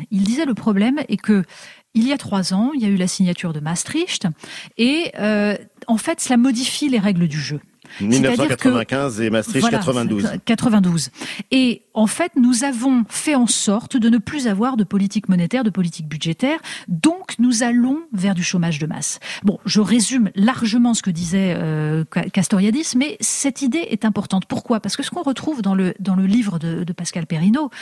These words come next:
Speaker 1: euh, cher Pascal, c'est vous expliquer que, euh, en gros, s-, tous ces, tous ces différents moments, Maastricht, deux mille deux, euh, deux mille cinq, sont des moments où on a une radicalisation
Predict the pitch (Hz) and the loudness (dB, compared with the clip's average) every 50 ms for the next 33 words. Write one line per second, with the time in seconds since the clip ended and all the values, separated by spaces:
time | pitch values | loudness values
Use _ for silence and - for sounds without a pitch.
0 | - - - - - - - - - - 202 196 214 214 - - 220 - - 220 | -14 -14 -12 -12 -14 -12 -12 -12 -10 -8 -8 -6 -4 -4 -2 -2 -2 -2 -2 -2
1 | 214 - 349 320 - - 254 240 190 226 214 214 214 226 214 - - - 214 220 | -2 -2 -2 -2 -2 0 0 0 2 2 0 2 0 0 -2 -2 -2 0 0 0
2 | - - 311 339 370 - - - - - - _ - - - 254 277 302 330 339 | 2 0 -2 -4 -4 -6 -10 -16 -18 -18 -20 _ -6 0 2 2 2 2 0 -2
3 | - - 196 196 190 190 190 185 - - 208 208 214 208 202 254 302 330 339 320 | -4 -4 -2 0 0 2 2 2 0 2 2 2 2 2 2 2 2 0 0 -2
4 | - - - _ _ _ _ - - - - - - - 311 311 302 - - 233 | -6 -10 -12 _ _ _ _ -10 -6 -6 -6 -6 -6 -4 -2 -2 -2 -2 -2 -2
5 | 220 170 - _ - - - 254 - - 220 196 254 240 - 262 220 220 214 202 | -2 -4 -4 _ -12 -10 -8 -6 -2 -2 0 0 0 -2 0 0 2 4 4 6
6 | 202 214 220 226 247 285 294 302 302 294 226 190 180 190 196 - - - - 302 | 6 4 4 4 2 2 2 2 2 2 2 2 0 -2 -4 -8 -8 -4 -2 0
7 | 294 294 262 - - - 175 170 185 180 202 226 247 247 240 208 208 294 294 294 | 0 0 -2 -2 -4 -2 0 2 4 4 6 4 4 4 2 2 0 0 2 2
8 | 294 294 294 294 240 247 202 185 180 185 190 190 170 170 190 196 226 254 240 - | 2 0 0 0 0 0 0 0 2 2 2 2 2 4 4 4 4 4 2 0
9 | - 320 320 302 - - - - - - - - - - 294 302 254 254 220 220 | -4 -4 -4 -6 -8 -12 -16 -14 -14 -14 -12 -8 -6 -2 0 2 4 4 4 6
10 | 214 220 269 311 339 294 - 247 254 277 311 - _ _ _ _ _ _ _ _ | 6 4 4 2 0 -2 0 0 2 2 0 -2 _ _ _ _ _ _ _ _
11 | _ - - _ _ - - - 240 247 254 254 254 233 220 - 214 190 185 185 | _ -20 -20 _ _ -8 -2 2 2 4 4 4 2 2 0 2 2 4 4 4
12 | 185 214 202 202 208 - 208 180 180 170 165 175 165 - - - 269 | 2 2 0 0 0 0 0 0 0 0 0 -2 -2 -2 -2 -2 -2